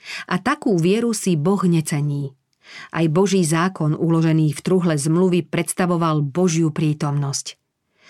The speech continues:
Izraelci však opovrhli Božími príkazmi a požiadavkami,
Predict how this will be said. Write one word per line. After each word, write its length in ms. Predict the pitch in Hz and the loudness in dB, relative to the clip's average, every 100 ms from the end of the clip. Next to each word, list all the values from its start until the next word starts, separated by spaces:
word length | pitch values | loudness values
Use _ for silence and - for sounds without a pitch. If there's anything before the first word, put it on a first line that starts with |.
| - - - - | -20 -16 -16 -4
Izraelci 580 | 185 175 190 185 185 208 | 2 4 4 2 2 0
však 400 | 185 180 156 - | -2 -2 -4 -2
opovrhli 560 | 185 214 190 170 151 156 | -2 2 2 2 2 0
Božími 480 | 147 170 170 160 147 | 0 0 2 2 2
príkazmi 720 | 160 170 - 175 160 170 - | 0 -2 0 -2 0 -2 -2
a 160 | 151 | -8
požiadavkami, 920 | - 170 180 165 156 151 151 151 156 | -2 0 2 0 0 -2 -2 0 0